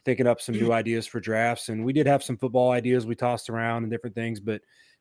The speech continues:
Speaker 1: on the tails of this last weekend, we thought, you know, with basketball starting tomorrow, season opener, we'll do another basketball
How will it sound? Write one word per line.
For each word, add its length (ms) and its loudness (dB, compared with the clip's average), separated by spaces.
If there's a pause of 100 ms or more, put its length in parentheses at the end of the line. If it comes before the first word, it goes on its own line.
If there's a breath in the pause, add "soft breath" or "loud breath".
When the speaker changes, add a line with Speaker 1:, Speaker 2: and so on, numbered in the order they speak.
(120)
Speaker 1:
on 140 4
the 80 4
tails 460 8
of 300 0
this 300 -2
last 300 2
weekend, 420 2
we 100 -2
thought, 360 -2 (720)
you 100 -4
know, 60 2
with 180 0
basketball 420 6
starting 400 6
tomorrow, 400 6
season 320 0
opener, 480 2
we'll 160 -2
do 180 2
another 240 2
basketball 560 -2